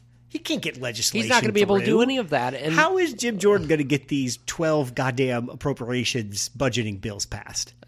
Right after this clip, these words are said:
Speaker 1: He's
Speaker 2: Yeah.
Speaker 1: not.
Speaker 2: I mean, even the process with trying to gain votes in the speakership process, people have looked at, like, him personally, like, what he's done, and they said, like, he's, like, he's lacking. I mean, he's not even doing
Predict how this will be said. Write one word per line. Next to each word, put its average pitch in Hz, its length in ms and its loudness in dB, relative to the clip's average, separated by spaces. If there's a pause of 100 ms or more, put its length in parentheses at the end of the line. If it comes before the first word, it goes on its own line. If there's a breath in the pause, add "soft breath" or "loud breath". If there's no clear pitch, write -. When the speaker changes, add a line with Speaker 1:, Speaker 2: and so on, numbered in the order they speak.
Speaker 1:
He's - 120 0
Speaker 2:
Yeah. 139 120 2
Speaker 1:
not. 110 580 -6 (720 soft breath)
Speaker 2:
I 143 80 4
mean, 170 140 4
even 214 460 2
the 139 100 2
process 143 580 2
with 127 120 0
trying 127 220 0
to 117 60 -2
gain 110 640 0 (160)
votes 120 420 0
in 110 140 -2
the 110 120 -2
speakership 147 640 -4
process, 147 420 -2
people 131 300 -2
have 110 80 -8
looked 120 220 0
at, 104 180 -2 (320 loud breath)
like, 113 240 0
him 123 260 -2
personally, 147 500 -2
like, 110 260 -2
what 104 80 -4
he's 123 260 -8
done, 147 260 -2 (300 loud breath)
and 123 100 -6
they 123 100 2
said, 131 220 -2
like, 117 220 0 (220)
he's, - 360 -10 (220)
like, 139 160 -6 (100)
he's 123 240 -8
lacking. 131 460 0 (140)
I 123 80 -4
mean, 135 140 2
he's 135 180 -2
not 143 180 2
even 131 240 -2
doing 123 500 0